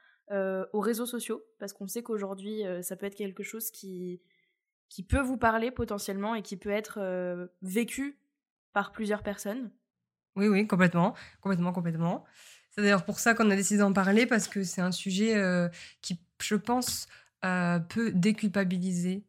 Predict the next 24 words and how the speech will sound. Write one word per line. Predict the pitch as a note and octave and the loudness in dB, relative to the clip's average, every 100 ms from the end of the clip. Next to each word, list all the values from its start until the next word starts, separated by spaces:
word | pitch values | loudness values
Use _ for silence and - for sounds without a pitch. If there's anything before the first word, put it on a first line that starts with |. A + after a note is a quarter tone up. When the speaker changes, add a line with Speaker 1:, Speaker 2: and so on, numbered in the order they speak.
| _ | _
Speaker 2:
enfin, | F#3 E3+ | 0 0
cet | - - F#3 G#3 | -2 -4 -2 -2
épisode | F#3 G3+ | 0 0
de | F#3 | 0
podcast | F#3 E3+ G3+ F#3+ - | -2 -2 -4 -4 -2
peut | G#3 | 0
déculpabiliser | E3+ E3 G3+ G3+ F#3 F3+ F3 F3+ F3+ F3 | 0 -4 -4 -2 0 2 2 2 2 2
les | F3 | -2
personnes, | E3 D#3 - F#3+ A3 A3+ - - | -2 -4 -2 2 2 0 -10 -20
se | - F#3+ | -6 -2
dire | F3+ G3+ - | 0 0 -2
que, | F#3 | -2
bah, | F3 E3+ | 2 2
finalement, | E3+ F3 E3+ F#3 F#3+ F3+ | 0 0 2 2 0 0
euh, | D#3+ D#3+ D#3+ D#3 D#3+ _ | 0 -2 -6 -10 -16 _
bah, | E3 | -6
en | D#3 | -6
fait, | F3 E3+ E3+ | -6 -6 -4
euh, | D#3 | -4
vous | D3+ | -4
êtes | D#3 | -6
pas | D#3+ | -6
seul, | D3+ F3+ G#3 | -6 -4 -4
quoi, | - F3+ | -2 -2